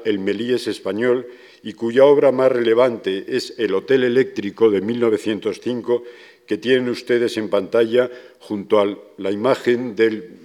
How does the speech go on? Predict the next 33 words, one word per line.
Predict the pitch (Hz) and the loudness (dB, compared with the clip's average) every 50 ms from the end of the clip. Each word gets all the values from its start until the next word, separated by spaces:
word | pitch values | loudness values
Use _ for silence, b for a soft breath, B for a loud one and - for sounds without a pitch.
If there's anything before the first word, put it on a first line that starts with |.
| 98 92 | -20 -14
bigotudo | - 101 90 95 101 95 - - 131 123 113 117 123 110 - - - 107 | -12 -10 -6 -6 -6 -6 -6 -6 -4 -2 0 0 0 0 -2 -8 -6 -2
y | 98 | 0
atractivo | 104 98 - 92 95 - - 113 113 107 107 101 104 | 0 0 0 -2 -6 -6 -8 -6 0 0 0 0 0
turolense. | 104 101 101 98 85 82 76 78 - - 85 78 71 b b b b b b b b b | 0 0 0 0 0 -2 -8 -12 -14 -14 -14 -14 -14 b b b b b b b b b
El | - 98 90 98 | -10 -4 -2 -2
ho-, | 98 98 101 110 | -2 -2 -2 -4
el | 107 101 95 101 98 98 98 98 98 | -4 -2 -2 -4 -6 -8 -8 -6 -6
Hotel | 98 98 - 117 117 | -6 -2 0 2 2
Eléctrico | 117 117 123 117 120 - 120 127 - - 107 107 | 2 2 0 -2 -2 -6 -10 -6 0 2 2 2
es | 110 107 - - - | 2 0 -4 -8 -12
un | 101 98 98 101 98 101 104 | -12 -10 -10 -10 -8 -6 -4
hotel | 104 104 - 117 117 113 117 | -4 0 2 2 2 2 2
donde | 107 113 107 98 95 95 | 0 0 0 0 -4 -6
todo | - - 110 107 101 | -2 0 0 0 0
está | 95 - - 101 | -2 -2 -4 -4
electrificado, | 98 98 101 - - 101 107 - - 87 - - 113 117 110 123 120 | -2 -4 -4 -6 -8 -12 -12 -10 -12 -8 -4 -2 0 0 0 -2 -4
muy | 113 101 98 101 95 90 85 | -6 -6 -8 -10 -10 -12 -8
precursor | _ - 107 98 - 110 101 - - 123 123 113 104 | _ -2 -2 -2 -2 -6 -10 -4 0 2 2 2 2
de | 104 101 | 0 -4
lo | 95 92 - | -4 -4 -6
que | 101 92 | -6 -6
luego | 92 107 107 101 107 104 101 98 B B B B B | -4 -4 -2 0 0 -2 -2 -4 B B B B B
vendría | - 110 110 107 98 117 117 123 123 127 123 127 123 | -4 -4 -4 -2 -2 -2 -2 0 2 2 4 4 2
y | 113 101 95 | 2 0 -2
que | 95 - 101 | -4 -4 -6
acaba | 98 - 110 110 107 101 | -2 0 0 0 0 0
siendo | - - 101 101 98 104 | -2 -4 -4 -4 -4 -6
un | 98 90 | -8 -4
caos | - 110 113 113 110 110 - | -2 0 0 2 0 -2 -4
porque | 117 104 - 104 98 | -8 -6 -6 -6 -6
las | 85 82 - | -6 -6 -6
máquinas | 101 110 101 95 101 101 98 101 - - | -6 -6 -4 -4 -6 -6 -6 -6 -6 -8
empiezan | 92 87 - 98 98 87 - 95 98 98 | -10 -10 -8 -10 -8 -6 -6 -6 -6 -6